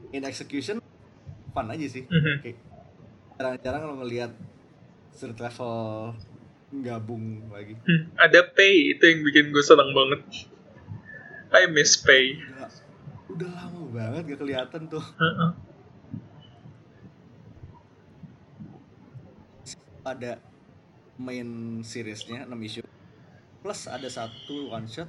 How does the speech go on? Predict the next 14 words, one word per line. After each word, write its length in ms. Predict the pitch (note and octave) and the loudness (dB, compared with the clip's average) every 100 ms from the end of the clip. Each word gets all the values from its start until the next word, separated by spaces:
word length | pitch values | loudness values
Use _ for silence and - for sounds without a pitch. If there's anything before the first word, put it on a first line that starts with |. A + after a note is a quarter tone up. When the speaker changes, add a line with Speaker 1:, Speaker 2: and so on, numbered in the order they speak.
| - A#2+ | -14 -14
Speaker 1:
This 240 | A2 C3 | -12 -12
Is 80 | - | -16
a 80 | - - - | -20 -20 -14
Day 80 | A2+ | -12
to 80 | A2+ | -10
Die. 320 | A2 F2+ F2+ _ - - - | -10 -12 -16 _ -20 -20 0
Speaker 2:
Mhm. 460 | D#3 C#3+ C#3 C3+ C3+ - - - - - - - - - - _ - | 2 2 -2 -10 -16 -20 -20 -20 -20 -20 -20 -20 -20 -20 -20 _ -20
Speaker 1:
Terus 120 | - - | -20 -18
tuh, 120 | F#3 - - - - - - - - - - - - - - - F3 - | -20 -20 -20 -20 -20 -20 -20 -20 -20 -20 -20 -20 -20 -20 -20 -18 -16 -16
sumpah, 560 | - - A#2+ G#2 - - C3+ D3+ - | -20 -18 -16 -18 -20 -18 -16 -16 -14
gue 80 | E3+ | -10
yang 160 | C#3 C3 | -8 -10
ngelihat, 320 | B2 B2 A2+ - - - - - - - - - | -10 -10 -12 -18 -20 -20 -20 -20 -20 -20 -20 -20
dan 80 | - | -14